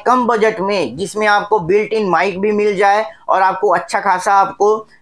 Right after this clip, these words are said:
camera का क्वालिटी भी मिल जाए, जो कि टू point four megapixel enough sufficient है। अगर आपको एक अच्छा सा quality वाला camera चाहिए तो two point four megapixel में आप काफ़ी अच्छा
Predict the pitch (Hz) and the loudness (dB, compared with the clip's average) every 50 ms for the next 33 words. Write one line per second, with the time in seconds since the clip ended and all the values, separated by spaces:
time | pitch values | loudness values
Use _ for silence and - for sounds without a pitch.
0 | _ - 170 170 170 180 196 214 214 196 170 170 165 165 165 160 180 202 196 208 | _ -2 0 2 2 2 2 0 0 0 0 2 2 2 2 0 0 0 0 0
1 | 208 202 208 196 190 196 190 190 180 202 175 196 196 - 190 202 196 - 190 202 | 0 0 -2 0 0 0 0 0 0 -2 -2 -4 -4 -4 -4 -4 -2 -2 -2 -2
2 | 196 - 175 185 196 190 185 185 190 196 190 190 196 175 - - - 202 196 226 | -2 -2 -2 -2 0 0 0 0 0 0 0 -2 -6 -8 -8 -6 -2 0 0 0
3 | 233 - _ _ _ 170 190 196 214 233 226 - 226 208 208 220 214 - - 208 | -2 -6 _ _ _ -4 0 2 2 0 2 0 -2 -2 -2 -2 -4 -4 -2 -2
4 | 208 208 208 175 202 208 208 170 180 180 190 185 - - - - 202 190 180 165 | -2 -2 -2 0 0 0 2 2 2 2 2 2 2 0 0 -2 -4 -2 -2 -2
5 | 160 156 - - 196 196 180 202 196 - 175 160 151 151 156 135 - 214 226 254 | -4 -4 -2 -2 -2 0 0 -2 -2 0 0 0 0 0 -2 -4 -4 -4 -6 -6
6 | 262 _ _ _ _ - 156 175 180 190 190 190 170 160 156 175 196 196 196 185 | -10 _ _ _ _ 0 0 2 2 2 0 0 0 2 2 2 2 2 0 0
7 | 170 175 190 202 214 - - 190 202 202 202 277 196 202 190 - - 190 196 190 | 0 0 0 0 -2 -2 -2 -2 -2 -2 0 0 0 0 -2 -2 -2 -2 0 0
8 | 190 175 185 185 185 185 180 - - 202 196 220 240 262 - _ _ _ _ _ | 0 0 0 0 0 -4 -6 -4 -2 -2 0 0 -2 -4 -8 _ _ _ _ _
9 | - 160 196 196 196 196 196 - 165 156 160 156 208 214 196 180 - - 196 | -6 -2 0 2 2 2 2 2 2 2 2 2 0 -2 -2 -2 0 2 2